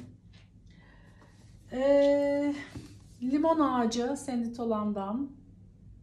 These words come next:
Bunu kesinlikle okumam gerekiyor. Çok merak ediyorum.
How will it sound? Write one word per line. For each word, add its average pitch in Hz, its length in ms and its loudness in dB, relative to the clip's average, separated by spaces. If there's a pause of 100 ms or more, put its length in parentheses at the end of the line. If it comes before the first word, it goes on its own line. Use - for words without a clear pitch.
(920)
Bunu 214 300 -8
kesinlikle 214 420 -6
okumam 190 400 -8
gerekiyor. 185 300 -4
Çok 240 180 -10
merak 190 340 -6
ediyorum. 202 500 -4